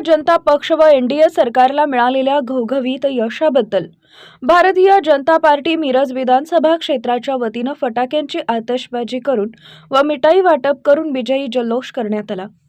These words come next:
माजी पालकमंत्री आमदार डॉक्टर सुरेश भाऊ खाडे यांच्या मिरजेतील जनसंपर्क कार्यालयासमोर दुपारी भाजप नेते, पदाधिकारी, कार्यकर्ते, महिला भगिनी यांनी बिहारमध्ये भाजप व एनडीएला मिळालेल्या अभूतपूर्व यशाचा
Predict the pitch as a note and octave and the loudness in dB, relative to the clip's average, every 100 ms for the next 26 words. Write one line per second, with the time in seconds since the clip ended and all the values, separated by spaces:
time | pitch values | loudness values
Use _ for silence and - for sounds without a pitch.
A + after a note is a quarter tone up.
0 | _ _ _ _ C4+ C#4+ C#4 E4+ E4 D#4+ | _ _ _ _ -2 0 0 0 2 4
1 | F4 F#4+ F#4 G4 F4 C#4 D#4 E4 C#4+ C#4+ | 2 0 0 2 2 2 2 2 2 2
2 | D#4+ E4 B3+ C#4 B3+ D4+ D4+ C#4+ C#4 B3+ | 2 2 0 -2 0 0 0 0 -2 -2
3 | C#4 B3+ B3+ D4 C4 A#3 A3+ D4 D4+ D4 | -2 -4 -2 -4 -2 -4 -2 -4 -4 -4
4 | B3 B3+ D#4+ C#4+ C4+ C4 C#4 C#4+ B3 A#3 | -4 -4 -6 -6 -4 -4 -4 -4 -2 -2
5 | A#3+ A#3+ B3+ A#3+ A3+ B3 A3+ A3+ C#4+ G#3+ | -4 -4 -4 -4 -4 -4 -4 -4 -4 -4
6 | A3+ _ - _ - D4 D4 D#4+ F#4+ F4+ | -6 _ -20 _ -4 2 2 2 -4 -4
7 | E4+ E4 E4 C#4+ C4 C#4+ C#4+ D4 C#4 D4 | -6 -4 -4 -2 0 0 0 -2 -2 -2
8 | C4+ B3 C4 C4+ C4 C4+ C4+ A#3 A#3 A#3+ | -2 -2 -2 -4 -4 -6 -4 -6 -6 -8
9 | B3 A3 A#3+ C4+ D4 F#3+ - - - - | -8 -8 -6 -4 -4 -4 -10 -20 -16 -2
10 | C#4 D#4 D4 D4 D4 F4 F#4 E4+ E4 C#4 | 0 0 -2 -4 0 0 2 0 0 -2
11 | D#4 B3 D4 D4+ D#4+ D4+ B3 B3 D4+ D4+ | -2 0 0 2 2 4 2 0 0 2
12 | D#4 C#4+ B3 C4 C4+ C#4+ A#3 G#3 D4+ F4+ | 0 -2 -4 -2 -2 -2 -4 -4 -4 -4
13 | F4 D#4+ B3+ C4+ B3+ A3+ C4 A#3+ | -4 -4 -2 -2 -2 -4 -4 -4